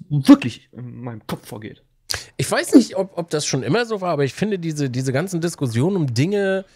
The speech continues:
Speaker 2: generell sehr, sehr schwierig. Also auch, auch gewisse Themen werden sehr, sehr schwierig behandelt irgendwie. Und immer, es gibt immer so, so große Wellen und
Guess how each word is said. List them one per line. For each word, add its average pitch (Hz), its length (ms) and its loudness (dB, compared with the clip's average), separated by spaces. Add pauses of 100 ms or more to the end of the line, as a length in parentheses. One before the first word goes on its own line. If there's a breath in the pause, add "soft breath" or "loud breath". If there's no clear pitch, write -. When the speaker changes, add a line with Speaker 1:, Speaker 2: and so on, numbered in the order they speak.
(460 soft breath)
Speaker 2:
generell 170 680 0
sehr, 117 360 0
sehr 110 180 -4
schwierig. 107 640 -2
Also 135 240 -2
auch, 156 220 0
auch 156 200 -2
gewisse 170 380 -6
Themen 185 500 -2
werden 135 380 -2
sehr, 123 420 -2
sehr 120 240 -2
schwierig 120 640 -2
behandelt 110 480 0
irgendwie. 107 340 0
Und 117 140 2
immer, 160 300 0
es 151 140 -8
gibt 175 180 -8
immer 170 160 0
so, 160 260 0
so 143 180 -2
große 139 480 -2
Wellen 170 560 0
und 123 320 -2